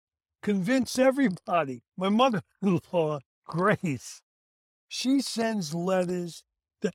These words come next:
every member of Commerce and the Senate. She s-, emails and writes and calls.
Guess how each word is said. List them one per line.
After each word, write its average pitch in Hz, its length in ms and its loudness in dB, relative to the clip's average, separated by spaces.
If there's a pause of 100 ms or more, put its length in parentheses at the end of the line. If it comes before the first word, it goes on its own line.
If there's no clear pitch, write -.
every 208 280 -4
member 190 340 -4
of 180 140 -4
Commerce 175 540 -4
and 165 120 -6
the 151 80 -8
Senate. 147 400 -8 (300)
She 196 220 -4
s-, - 280 -10
emails 196 600 -2
and 165 200 -2
writes 185 440 -2
and 165 100 -6
calls. 185 220 -6